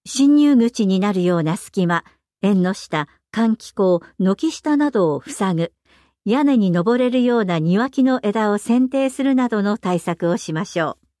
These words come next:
ハクビシン、アライグマ捕獲事業について。区では、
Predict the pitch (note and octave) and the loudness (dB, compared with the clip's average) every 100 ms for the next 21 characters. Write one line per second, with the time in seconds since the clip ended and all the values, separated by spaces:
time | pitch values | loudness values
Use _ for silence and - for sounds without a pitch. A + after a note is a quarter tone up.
0 | _ _ _ _ _ _ _ _ _ _ | _ _ _ _ _ _ _ _ _ _
1 | _ _ - G#3 D#4+ E4 D#4 - G#3 E3 | _ _ -8 -2 0 0 -2 -2 -2 -2
2 | - G3+ B3+ B3+ G#3 E3+ E3 F3+ F3 C4+ | -2 0 0 0 0 0 -2 -2 -4 -4
3 | C#4+ C4 C4+ A#3 E3 D3 - E3 C#3 - | -4 0 2 2 2 -2 -4 -6 -8 -10
4 | - _ _ _ _ _ _ _ - B3+ | -18 _ _ _ _ _ _ _ -4 -2
5 | A3+ F3 F3 | 0 0 -4